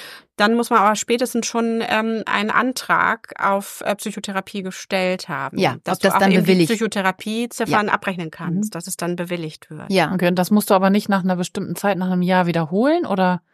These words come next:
Speaker 1: Ja, du hast dann, du kriegst dann ein bestimmtes Ko-, Stundenkontingent.
Speaker 3: Ach so.
Speaker 1: Also du kannst für, ich, Kurzzeittherapie, das geht, glaub ich, relativ über so ein,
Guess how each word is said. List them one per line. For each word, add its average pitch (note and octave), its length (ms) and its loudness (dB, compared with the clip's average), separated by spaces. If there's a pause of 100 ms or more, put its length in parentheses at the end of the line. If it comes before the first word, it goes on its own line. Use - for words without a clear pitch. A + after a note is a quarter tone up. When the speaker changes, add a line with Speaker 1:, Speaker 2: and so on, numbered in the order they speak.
(320)
Speaker 1:
Ja, G#3+ 200 2
du G#3+ 260 0
hast A3 140 2
dann, A3 240 4
du G#3+ 80 -4
kriegst A3+ 180 -2
dann A3 120 2
ein G#3+ 100 0
bestimmtes G#3 420 -2
Ko-, G#3+ 240 0
Stundenkontingent. D#3+ 960 0
Speaker 3:
Ach - 60 -8
so. - 40 -2
Speaker 1:
Also F#3 180 2
du G3+ 120 -2
kannst A3 360 0
für, G#3+ 520 2 (180)
ich, - 260 -8
Kurzzeittherapie, B3 1000 -2
das A3 200 -6 (520)
geht, G#3+ 240 -4
glaub G3 220 2
ich, - 100 -8
relativ G3+ 680 -4
über G3+ 280 2
so F#3+ 100 -2
ein, F#3+ 320 -2